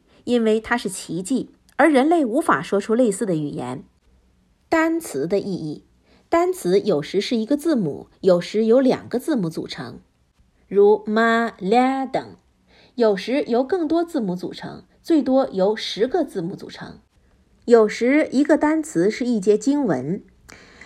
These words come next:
这些都是库法学者的观点。其他学者则认为这些不能被称作经文，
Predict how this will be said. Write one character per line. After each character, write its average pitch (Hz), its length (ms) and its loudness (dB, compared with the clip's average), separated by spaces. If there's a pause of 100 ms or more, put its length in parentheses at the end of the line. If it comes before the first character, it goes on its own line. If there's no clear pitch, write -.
(140)
这 254 160 6
些 214 220 6
都 220 100 4
是 208 160 0
库 302 280 2
法 - 200 -6
学 170 240 -2
者 - 140 -4
的 147 100 -10
观 170 220 -2
点。 165 280 -6 (760)
其 - 160 0
他 330 160 4
学 254 160 6
者 196 160 2
则 180 140 0
认 208 160 2
为 143 340 -4
这 302 140 4
些 247 260 2
不 359 200 4
能 214 180 2
被 190 120 2
称 202 300 -4
作 160 140 0
经 202 320 -2
文， 143 260 -6